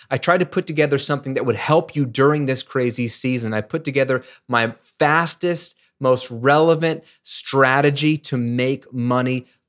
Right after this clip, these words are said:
quickly, and I've put it all in my thirty-day online income jumpstart guide. What is that? It is a simple four-week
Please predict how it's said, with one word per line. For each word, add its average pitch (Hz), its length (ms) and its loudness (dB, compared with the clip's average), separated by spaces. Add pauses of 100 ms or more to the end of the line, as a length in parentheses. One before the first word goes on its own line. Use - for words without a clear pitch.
quickly, 127 760 0
and 123 100 -2
I've 113 120 -2
put 160 100 0
it 151 120 4
all 139 420 2
in 151 240 0
my 123 180 2
thirty-day 131 1000 2 (280)
online 135 640 2
income 120 720 -2 (120)
jumpstart 139 920 0
guide. 92 400 -4 (100)
What 110 420 0
is 139 180 2
that? 151 340 2
It 143 100 2
is 131 160 0
a 123 80 0
simple 139 640 -2
four-week 151 960 0